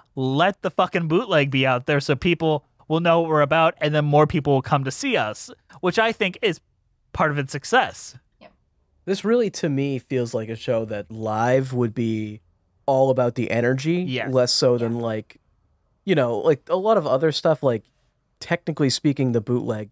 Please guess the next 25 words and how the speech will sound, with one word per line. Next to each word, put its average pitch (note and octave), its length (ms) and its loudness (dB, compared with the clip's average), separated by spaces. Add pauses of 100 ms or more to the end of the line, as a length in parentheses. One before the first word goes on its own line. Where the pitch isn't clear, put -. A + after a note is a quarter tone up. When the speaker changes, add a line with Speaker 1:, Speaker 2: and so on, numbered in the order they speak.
(160)
Speaker 3:
kind B2 280 -2
of A2 80 -4
just A2 240 -4
steals A2 460 -6
everything, B2 500 -2
'cause B2 160 -2
it's A#2+ 120 -6
just - 180 -4
like, D#3+ 260 2 (480)
you F#3 120 2
know, A#2+ 280 0 (300)
you're D#3+ 160 0
there D3+ 180 2
for C#3+ 120 -4
the C3 100 0
story, B2+ 680 2
and A#2 160 -2
the A2 60 -2
bootleg A2 340 -2
has G#2+ 240 -6
all G2 160 -8
of F#2+ 100 -10
that. F#2+ 240 -8
Speaker 1:
Yeah. A#2+ 200 -8 (200)
Speaker 3:
And, G#2 480 -6